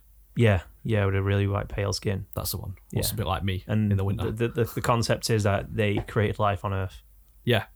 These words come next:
Speaker 2: Okay.
Speaker 1: by coming to Earth, which had no life on it at
Speaker 2: Oh,
Speaker 1: that
Speaker 2: what
Speaker 1: time.
Speaker 2: a film. I'm gonna watch that tonight.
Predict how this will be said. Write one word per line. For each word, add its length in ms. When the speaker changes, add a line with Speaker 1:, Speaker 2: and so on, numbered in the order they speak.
Speaker 2:
Okay. 340
Speaker 1:
by 160
coming 260
to 160
Earth, 120
which 120
had 120
no 180
life 280
on 100
it 140
at 80
Speaker 2:
Oh, 40
Speaker 1:
that 100
Speaker 2:
what 80
Speaker 1:
time. 100
Speaker 2:
a 20
film. 320
I'm 120
gonna 80
watch 200
that 120
tonight. 260